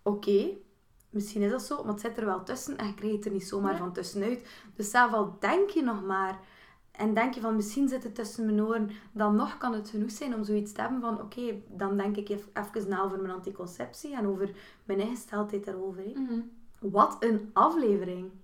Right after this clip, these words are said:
Speaker 2: Ja, nog iets laatst om af te sluiten. Dat doet mij wel pijn dat daar als seksuoloog dan, dat daar zo weinig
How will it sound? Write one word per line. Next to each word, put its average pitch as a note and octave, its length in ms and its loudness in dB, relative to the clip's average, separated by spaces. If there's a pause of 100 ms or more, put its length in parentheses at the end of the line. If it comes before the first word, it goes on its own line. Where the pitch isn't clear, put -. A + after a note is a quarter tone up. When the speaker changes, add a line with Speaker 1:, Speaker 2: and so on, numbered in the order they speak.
(140)
Speaker 2:
Ja, C4 220 2 (120)
nog C4+ 160 4
iets D4+ 240 -2
laatst C4+ 440 2
om C4 160 -4
af D4 160 -2
te D#4+ 120 -8
sluiten. D4+ 380 -2
Dat A#3 140 -2
doet B3 100 -6
mij A3+ 220 0
wel B3 220 0
pijn C#4 280 -2
dat A#3+ 140 -4
daar A3 300 -4
als G#3+ 160 -10
seksuoloog A3+ 680 -2
dan, D4 180 0
dat A3+ 140 -6
daar G3+ 160 -6
zo G#3+ 160 -4
weinig G3+ 320 -4